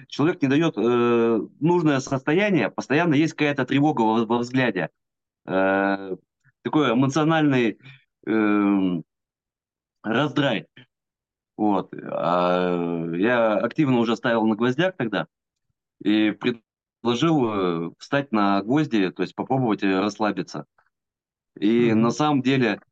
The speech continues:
Speaker 1: то есть больше пользы для человека в тот момент принесли, э, гвозди,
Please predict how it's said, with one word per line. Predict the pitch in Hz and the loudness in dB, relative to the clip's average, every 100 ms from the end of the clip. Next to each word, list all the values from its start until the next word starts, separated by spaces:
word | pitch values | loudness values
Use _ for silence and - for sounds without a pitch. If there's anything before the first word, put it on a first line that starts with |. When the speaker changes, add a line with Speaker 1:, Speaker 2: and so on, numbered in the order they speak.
| _ | _
Speaker 1:
то | - | -2
есть | 120 95 | -2 -2
больше | 98 147 156 196 | -2 0 0 0
пользы | - 175 160 120 | 0 0 2 0
для | 110 | -2
человека | - 123 147 143 101 - - - _ | 0 0 2 0 -4 -6 -20 -20 _
в | |
тот | 139 139 | -6 -2
момент | 139 147 127 | 0 0 0
принесли, | 123 131 127 147 131 | 0 0 2 2 2
э, | - 104 107 104 | 0 -2 0 0
гвозди, | 101 143 202 156 104 | 0 0 0 0 -4